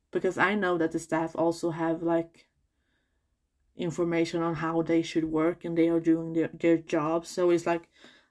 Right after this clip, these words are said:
I'm angry at the bigger picture and I'm using a staff for that term. So, uh, Jungkook joins Taeyang in this staring to the staff, and he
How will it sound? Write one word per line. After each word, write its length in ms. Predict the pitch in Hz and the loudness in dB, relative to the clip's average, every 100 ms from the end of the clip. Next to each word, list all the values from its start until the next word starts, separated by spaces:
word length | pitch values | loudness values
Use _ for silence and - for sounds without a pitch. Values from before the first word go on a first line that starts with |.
| _ | _
I'm 180 | 185 180 | -8 -4
angry 300 | 175 190 220 | -4 0 2
at 100 | 294 | 2
the 80 | 175 | 0
bigger 400 | 175 170 170 170 | -2 -2 0 -4
picture 420 | - 160 - 165 | -4 -10 -2 -2
and 200 | 156 160 | 0 -4
I'm 140 | 165 | -4
using 320 | 165 165 165 160 | 0 0 -2 -10
a 40 | |
staff 420 | 151 160 160 - - | -6 -2 -2 -6 -16
for 160 | - 156 | -8 -4
that 300 | 160 160 - - | -2 -4 -8 -8
term. 420 | - - - 151 _ _ _ _ | -4 -4 -4 -12 _ _ _ _
So, 280 | - - - - _ - - - - _ | -8 -4 -4 -6 _ -20 -20 -20 -20 _
uh, 240 | 220 202 208 | -2 0 2
Jungkook 520 | 233 240 302 302 - | 4 6 4 2 -4
joins 340 | - 214 233 - | -2 2 0 0
Taeyang 420 | 214 196 214 226 | -2 -2 -2 -2
in 100 | 190 | -2
this 360 | 190 180 - - _ _ | -4 -4 -10 -18 _ _
staring 640 | - - - 165 170 190 202 _ _ | -20 -6 2 2 2 -2 -8 _ _
to 200 | - 175 | 0 2
the 220 | 165 165 - | 4 0 -4
staff, 500 | - 170 170 220 - _ _ _ _ _ _ - | -10 -4 -2 -4 -8 _ _ _ _ _ _ -10
and 280 | 196 196 - _ _ _ _ _ _ _ _ | -6 -8 -10 _ _ _ _ _ _ _ _
he 960 | - - 226 233 247 269 277 277 277 | -20 0 4 6 6 2 0 -2 -2